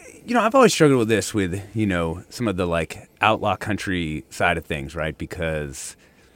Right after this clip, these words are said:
the music sounded really good to me, but then I'd see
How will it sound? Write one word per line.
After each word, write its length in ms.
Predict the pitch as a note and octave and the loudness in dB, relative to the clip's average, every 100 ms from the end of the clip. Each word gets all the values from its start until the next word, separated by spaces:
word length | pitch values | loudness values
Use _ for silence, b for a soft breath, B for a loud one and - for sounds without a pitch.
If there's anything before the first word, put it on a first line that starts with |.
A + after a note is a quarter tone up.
| b _ - | b _ -8
the 120 | G#2+ - | -8 -6
music 400 | A#2+ D3 G3+ G3 | -2 0 2 0
sounded 260 | - C3+ B2+ | 0 0 0
really 200 | B2 A2 | 0 0
good 180 | A#2 G#2 | -2 -2
to 100 | A2+ | 0
me, 200 | G2+ F2+ | 0 -2
but 140 | G2+ | -4
then 120 | D3 | -4
I'd 140 | C#3+ - | -4 -6
see 480 | C#3+ C3+ B2 A#2 | -4 -2 -4 -8